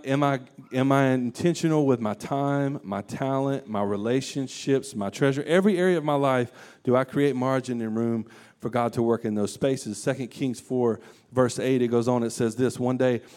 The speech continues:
when Elisha went to the town of Shunem, a wealthy woman lived there, and she urged him to come to her home for a meal. After that, whenever he passed that way, he would stop there for something to eat."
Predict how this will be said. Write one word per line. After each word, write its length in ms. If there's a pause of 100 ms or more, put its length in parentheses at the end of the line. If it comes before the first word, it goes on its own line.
(140)
when 180
Elisha 460
went 160
to 60
the 100
town 300
of 80
Shunem, 340
a 80
wealthy 320
woman 320
lived 220
there, 160
and 120
she 240
urged 520
him 420 (300)
to 100
come 380
to 180
her 140
home 400
for 200
a 60
meal. 540
After 400
that, 360 (1300)
whenever 280
he 140
passed 340
that 160
way, 220
he 160
would 160
stop 340
there 240
for 140
something 340
to 80
eat." 300